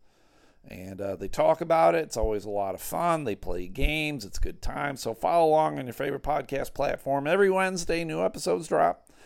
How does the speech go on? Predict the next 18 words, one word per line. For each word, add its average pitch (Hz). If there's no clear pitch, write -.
And 131
you 151
can 156
follow 143
them 135
on 117
Facebook, 120
Instagram, 113
and 101
Twitter 101
as 92
well. 98
Another 107
episode 107
podcast. 131
And 185
Matt's, 180
uh, 143